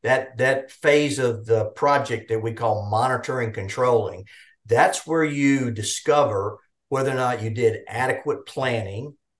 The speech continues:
and whether or not your, the plans that you developed, all your project management plan, all those, those sub-management plans that are in your project management plan,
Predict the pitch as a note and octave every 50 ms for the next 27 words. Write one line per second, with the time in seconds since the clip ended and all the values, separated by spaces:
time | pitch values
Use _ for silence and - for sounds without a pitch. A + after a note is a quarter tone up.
0 | _ _ - B2 B2 B2 B2 B2 A#2+ A#2+ B2 A#2+ A#2+ B2 A#2+ A#2+ A#2+ A#2+ A#2 -
1 | - G#2+ G#2+ G#2+ A2 A2 G#2+ G2+ - _ - A#2 A#2 - - - - C#3+ C#3 C#3+
2 | D3 D3 C#3+ C#3 - B2 A2+ G#2+ G#2+ A2+ B2 B2 A#2 G#2+ G#2 G#2+ F#2+ F#2 G2+ B2+
3 | D#3+ E3+ - - - - - - - A2 A#2+ C3 B2+ C3 A#2+ A#2 A#2 - D3 C3+
4 | B2 A#2+ A#2 A2 A#2+ B2 B2+ B2+ B2 - A#2+ G2+ - - A#2+ A2+ A2 A2 G#2+ F#2
5 | G2+ A2 A#2 A#2+ A#2+ A#2 A#2+ A#2 A2+ A2+ - - - - _ - B2 A2+ A2 G#2+
6 | G#2+ G#2 - - - - - - D3 C#3+ - A#2 B2 B2 A#2+ A#2+ A#2 A2+ A2 G#2+
7 | G#2 - - - A#2+ A2+ A2 A2 A2 G#2 A2 G#2 G#2 G2 - B2 B2+ C3+ C3 B2
8 | A2 G#2 G2+ - - A#2+ A2+ G#2+ G#2+ F#2+ G#2 A2+ A#2+ A#2+ A2+ - G2+ G2 G2+ -